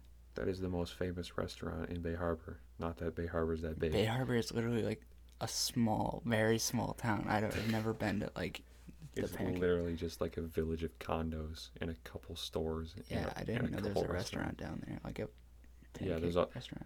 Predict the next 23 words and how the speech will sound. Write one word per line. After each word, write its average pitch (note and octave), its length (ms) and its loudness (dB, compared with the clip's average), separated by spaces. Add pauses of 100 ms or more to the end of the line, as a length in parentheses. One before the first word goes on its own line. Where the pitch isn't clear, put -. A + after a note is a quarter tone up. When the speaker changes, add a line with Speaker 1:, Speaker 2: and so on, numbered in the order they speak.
Speaker 1:
that's G2 200 4
also F#2+ 280 8
the E2+ 100 4
first F2 340 2
place F2 260 -2
I E2+ 60 -2
ever E2 140 -2
tried - 220 0
wasabi. E2+ 580 -2 (340)
It - 60 -2
was E2+ 160 -2
a E2+ 40 4
wasabi E2+ 920 -2 (160)
pea F#2+ 300 -2
or F2+ 100 2
a D#2+ 40 2
peanut. F2+ 520 -2 (160)
Speaker 2:
Oh, G#2+ 260 4
gosh. F2 380 -2
Speaker 1:
It G2 80 2
was E2+ 160 2
so E2+ 240 6
gross. E2 480 0